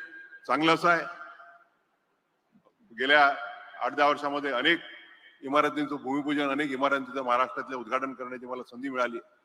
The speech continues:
फार सुंदर अशा बिल्डिंग्स निर्माण करण्यात आलेल्या आहे, मग ती कोल्हापूरची बिल्डिंग असो की अमरावतीची असो, नागपूरची असो. आता मागच्या महिन्यामध्ये मी दर्यापूर हा माझा तालुका आहे, त्या तालुक्यातल्या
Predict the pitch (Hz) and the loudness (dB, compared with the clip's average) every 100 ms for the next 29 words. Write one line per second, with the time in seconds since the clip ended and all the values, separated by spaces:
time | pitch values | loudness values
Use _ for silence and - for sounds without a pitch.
0 | _ _ _ _ _ 156 170 147 185 196 | _ _ _ _ _ 4 4 2 4 4
1 | 180 185 170 - - - - - _ _ | 6 4 4 -2 -14 -20 -20 -20 _ _
2 | _ _ _ _ _ _ - 147 160 139 | _ _ _ _ _ _ -4 2 2 2
3 | 143 156 147 147 147 143 143 143 139 127 | 2 4 4 4 4 4 2 2 0 -2
4 | - - - _ _ - 117 139 131 135 | -8 -20 -20 _ _ -20 -14 -8 0 2
5 | 147 143 143 143 143 139 135 135 127 113 | 2 0 -2 0 0 0 -2 -4 -6 -8
6 | - _ 127 123 143 143 135 143 127 139 | -16 _ -8 0 2 2 -2 -4 -4 -6
7 | 127 - _ _ _ _ _ _ 113 123 | -8 -10 _ _ _ _ _ _ -2 0
8 | - 147 156 139 147 135 127 - _ _ | 0 -4 0 0 0 -4 -4 -12 _ _
9 | _ _ _ _ _ _ 123 139 139 123 | _ _ _ _ _ _ -4 0 0 0
10 | - 147 139 143 147 147 143 143 127 - | 0 0 2 2 2 -2 0 0 -2 -10
11 | - - _ _ _ 117 131 139 147 139 | -20 -20 _ _ _ 0 2 4 4 6
12 | 139 117 - - 117 131 123 127 139 147 | 6 4 -4 -10 -4 -2 0 -2 0 2
13 | 139 135 127 120 131 139 131 131 123 | 2 0 -4 -4 -4 -4 -4 -2 -2